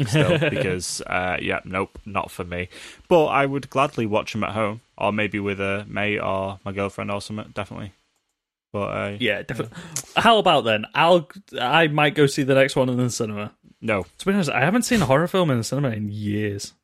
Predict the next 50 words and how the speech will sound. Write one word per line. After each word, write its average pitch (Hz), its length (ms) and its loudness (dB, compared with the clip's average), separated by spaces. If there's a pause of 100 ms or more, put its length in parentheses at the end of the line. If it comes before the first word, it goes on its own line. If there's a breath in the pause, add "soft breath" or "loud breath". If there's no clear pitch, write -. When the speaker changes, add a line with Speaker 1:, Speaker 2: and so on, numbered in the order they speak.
Speaker 1:
No. 104 580 -6 (520)
Speaker 2:
Um, 113 340 -6 (1400)
uh, 123 40 -2
I 120 260 2
know 175 140 6
the 139 120 8
last 139 260 4
horror 131 220 4
film 113 200 0
you 123 140 4
went 120 160 4
to - 60 -8
see - 160 -6
in 107 100 -4
the 104 60 -4
cinema 107 300 0
was 104 500 -2 (100)
Silent 113 380 2
Hill 113 140 2
Revelations. 107 600 -2 (100)
<laughs> - 80 -20
Speaker 1:
Yep. 107 560 -2 (1120 loud breath)
Uh, 104 380 -2
if 113 60 0
Speaker 2:
Wow, 110 120 2
Speaker 1:
you, 104 60 0
Speaker 2:
what 104 100 4
a 107 60 4
bad 104 200 2
film 101 240 -2
that 104 160 -2
was. 107 180 0
Speaker 1:
if - 60 -10
you're 110 120 -2
gonna 131 220 0
propose 120 400 -2
to 110 160 6
Speaker 2:
Um, 104 40 2
Speaker 1:
me 113 160 -2
to - 140 -10
go 110 200 0
and 107 80 -2
watch 107 200 -2
Halloween 101 500 -2
Kills 98 380 -4
with 95 120 -10
you 95 140 -4
in 92 100 -6
the 90 60 -6
cinema, 95 540 -4